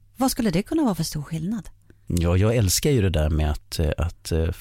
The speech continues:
Speaker 2: varje möte så ska man fundera på vad man vill att människor ska känna.
Speaker 1: Ja, vad bra. Vi kommer till det. För idag så tänkte vi ju titta lite så här i olika perspektiv på,
Speaker 2: Mm.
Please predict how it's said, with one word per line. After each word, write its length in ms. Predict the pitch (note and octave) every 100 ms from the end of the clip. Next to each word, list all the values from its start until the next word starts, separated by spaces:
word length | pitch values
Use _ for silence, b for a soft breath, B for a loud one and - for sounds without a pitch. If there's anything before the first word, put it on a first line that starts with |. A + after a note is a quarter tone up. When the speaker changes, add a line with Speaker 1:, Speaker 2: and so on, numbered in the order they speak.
| - -
Speaker 2:
varje 360 | G#2 F2 F2+
möte 340 | G2 D#2 - -
så 100 | -
ska 120 | D#2
man 80 | D#2
fundera 340 | E2 E2 D#2+
på 100 | E2
vad 60 | E2
man 80 | E2
vill 140 | E2
att 100 | E2
människor 320 | F#2+ E2 D#2+
ska 140 | E2+ F#2+
känna. 420 | - G#2 A#2+ - - B
Speaker 1:
Ja, 60 | B2+ C#3 -
vad 120 | -
bra. 200 | - E3 -
Vi 80 | -
kommer 280 | - F#3+ G3
till 120 | F#3+
det. 120 | F3
För 180 | D3 G#3+ -
idag 300 | C4 C4+ D4+
så 80 | A3+
tänkte 280 | A#3 G3+ G#3
vi 60 |
ju 200 | A#3+ A#3 -
titta 340 | - D4 - E4+
lite 260 | C4 G#3
så 100 | D#3+
här 80 | C#3+
i 40 | -
olika 300 | G#3+ D#3+ C#3
perspektiv 500 | C3+ - C#3 C3+ E3+
på, 280 | - C3 D3+
Speaker 2:
Mm. 180 | C3